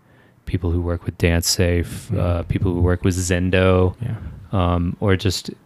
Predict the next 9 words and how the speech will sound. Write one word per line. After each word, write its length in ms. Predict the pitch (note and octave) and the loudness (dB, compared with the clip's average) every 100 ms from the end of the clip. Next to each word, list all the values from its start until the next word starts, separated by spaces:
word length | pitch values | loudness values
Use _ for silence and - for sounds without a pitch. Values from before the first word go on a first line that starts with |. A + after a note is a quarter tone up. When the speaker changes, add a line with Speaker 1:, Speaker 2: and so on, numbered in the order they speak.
| - | -4
Speaker 1:
you 140 | G#2+ | 0
know, 260 | F#2 E2+ E2+ _ - _ _ | 2 0 -2 _ -20 _ _
people 260 | - G#2+ G#2 | -2 2 2
who 60 | G#2 | 2
have 160 | G2+ | 2
a 60 | F#2+ | 0
critique 580 | - A2 - A2+ A2+ - - _ _ _ _ _ | 0 -2 0 -2 -2 -12 -20 _ _ _ _ _
or, 460 | A2 G2 F#2 F#2 - | -2 2 2 2 0
um, 400 | F#2+ F2+ F2 | -2 0 -2